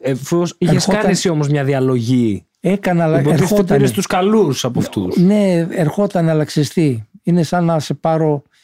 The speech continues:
Speaker 2: σε ένα στάδιο και να πάμε να τρέξουμε. Εγώ υπολογίζω στο κατοστάρι θα πας καλά. Στα πενήντα μέτρα έπεφτες κάτω. Δηλαδή δεν έφτανε κανένα στο τέρμα.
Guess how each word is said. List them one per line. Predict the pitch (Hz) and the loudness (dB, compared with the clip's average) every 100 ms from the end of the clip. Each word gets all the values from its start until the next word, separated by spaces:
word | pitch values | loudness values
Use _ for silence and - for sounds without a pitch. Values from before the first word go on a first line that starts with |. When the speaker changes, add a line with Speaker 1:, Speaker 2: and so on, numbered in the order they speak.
| _ _ _ _ _ _ _ _ _ | _ _ _ _ _ _ _ _ _
Speaker 2:
σε | - | -2
ένα | 160 143 | 0 0
στάδιο | - 165 180 | 0 -2 0
και | 180 165 | -2 -2
να | 151 | 0
πάμε | 175 170 | 0 0
να | 165 | 0
τρέξουμε. | - 165 - - 113 101 _ _ _ _ _ _ | -2 -4 -4 -6 -6 -8 _ _ _ _ _ _
Εγώ | - 156 165 | -6 -2 0
υπολογίζω | 156 165 160 165 170 | 0 0 2 2 0
στο | - | -2
κατοστάρι | 139 147 131 190 170 | -4 -2 -2 -2 0
θα | 156 | -2
πας | 165 156 | -2 -4
καλά. | 165 156 143 101 - - - - - | -2 0 0 -4 -12 -20 -20 -20 -20
Στα | - - 170 | -8 -2 0
πενήντα | 175 185 185 170 | 0 0 2 2
μέτρα | 180 185 | 0 0
έπεφτες | 180 170 156 | -2 -2 -2
κάτω. | - 165 - 90 - _ _ _ _ | -2 -4 -4 -12 -14 _ _ _ _
Δηλαδή | - 147 165 | -2 0 2
δεν | 175 | 2
έφτανε | 185 - 165 160 | 0 0 -2 0
κανένα | 170 180 | 0 0
στο | 151 | -2
τέρμα. | 131 143 131 117 92 | -2 -2 -2 -4 -6